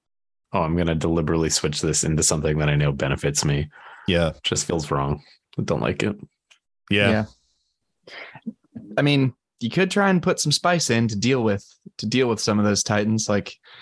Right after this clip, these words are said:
Speaker 3: you can exile some stuff off, mix a bit of that in, but it gets tough.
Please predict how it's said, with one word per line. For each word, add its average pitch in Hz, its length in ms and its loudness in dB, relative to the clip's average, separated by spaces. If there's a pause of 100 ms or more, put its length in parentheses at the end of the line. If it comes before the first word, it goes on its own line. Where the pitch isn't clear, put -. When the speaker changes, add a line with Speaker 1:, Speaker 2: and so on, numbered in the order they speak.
(220)
Speaker 3:
you 120 100 0
can 120 160 -2
exile 117 520 2
some 117 200 0
stuff 113 320 0
off, 120 320 0
mix 107 260 0
a 110 40 0
bit 110 220 2
of 113 80 0
that 107 180 2
in, 117 260 2
but 104 240 -2
it - 60 -20 (140)
gets 170 200 -2
tough. 110 360 -2